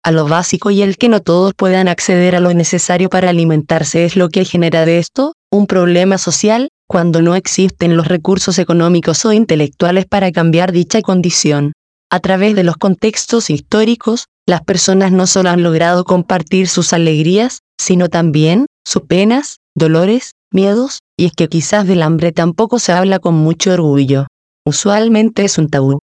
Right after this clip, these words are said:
que se mantiene como un recuerdo o herida, que en muchos casos marcan la infancia y en algunos,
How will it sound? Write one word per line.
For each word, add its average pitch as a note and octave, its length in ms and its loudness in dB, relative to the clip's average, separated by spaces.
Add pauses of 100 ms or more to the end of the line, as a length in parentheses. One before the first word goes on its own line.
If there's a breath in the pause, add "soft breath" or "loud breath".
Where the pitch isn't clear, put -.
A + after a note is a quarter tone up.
que F#3 100 0
se F#3+ 140 -4
mantiene F3 420 0
como F3 220 0
un F3 100 0
recuerdo F3+ 580 0
o D#3 60 2
herida, G#3 420 2 (200)
que F#3+ 140 2
en E3+ 100 2
muchos F3 340 0
casos F3+ 400 -2
marcan F#3 420 0
la F3 60 2
infancia F3+ 540 0
y G3 60 0
en F#3 80 0
algunos, F3 640 0